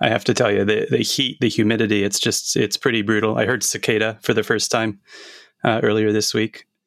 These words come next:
So I had my air conditioner on full blast here in this room pr-, in preparation <laughs> for recording, so I wasn't just dripping in sweat by the time we were finished. So hopefully the cool air lasts until, until the end.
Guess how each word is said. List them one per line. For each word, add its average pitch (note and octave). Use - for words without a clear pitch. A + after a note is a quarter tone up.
So G#2
I A2
had A#2+
my A2
air A2+
conditioner A2+
on G2+
full A#2
blast A2
here A#2+
in A2
this A2+
room A#2+
pr-, -
in C3
preparation A#2
<laughs> -
for -
recording, A#2+
so -
I G2+
wasn't G#2
just A#2+
dripping A2
in G2
sweat A2
by A2
the G2+
time F#2
we A#2
were G2+
finished. G2
So G#2+
hopefully G#2
the -
cool A2+
air G2+
lasts G2
until, A2
until B2+
the G2
end. F#2